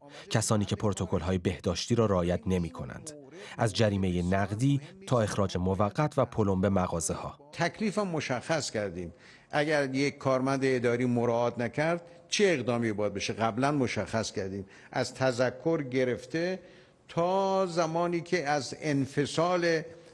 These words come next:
Speaker 2: نمی‌دونم، یک سال خدمت و اینا هم در حد بالا پیش بینی کردیم. دوم، اصناف و اونایی که خدمت می‌دن خودشون باید مراعات بکنن. اگه خودشون مراعات نکردن،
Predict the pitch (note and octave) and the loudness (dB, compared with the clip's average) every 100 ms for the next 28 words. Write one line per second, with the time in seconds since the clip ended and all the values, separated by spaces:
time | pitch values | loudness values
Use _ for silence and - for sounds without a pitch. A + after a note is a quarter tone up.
0 | - - A#2+ A#2 B2 B2 B2 A#2 A2+ A2+ | -20 -10 -4 0 0 0 0 -2 -2 -2
1 | A2+ A#2 A#2+ - - A2 G#2+ - G#2+ B2+ | -2 0 -2 -2 0 0 0 -2 -2 0
2 | D3+ D#3 C#3 B2 D3 C#3 G#2+ G2+ G2 F2 | -2 -2 0 2 2 2 -2 -2 -2 0
3 | G#2 F#2+ G#2 G2+ G#2 A#2+ - A2+ - A#2 | -4 -2 -2 2 2 2 0 -8 -4 -2
4 | C3 C3+ C3 C#3+ C3+ - - - - - | -2 -2 -2 -4 -8 -14 -20 -20 -20 -20
5 | - C#3 D#3+ E3 C#3+ E3+ A3+ A#3+ - D#3+ | -16 0 2 2 0 -2 0 -2 -2 -2
6 | D3 - - F3 A#3 A#3 A3 F#3+ F3 A3+ | 0 -2 0 2 2 2 0 0 2 0
7 | A3+ G#3 - D3+ C3 D#3+ G#3+ G#3 F3+ C3+ | 2 -2 2 0 0 0 0 2 0 2
8 | A#2+ - - C4+ C#4+ A3+ G3+ D#3 C3 A#2 | 0 -4 -2 0 2 2 0 0 2 2
9 | G#2+ A2+ G#2 F#2 F#2 G2+ - G#2 G#2 C3+ | 2 0 0 -2 -4 -6 -6 -6 -4 0
10 | E3+ F#3+ F#3 D#3+ C3+ D3+ C3+ B2 A#2 A#2 | 2 2 0 -2 0 -2 0 2 2 0
11 | A2 A2+ G#2 G#2 G2 A#2+ E3 | -2 -4 -4 -6 -4 -2 -4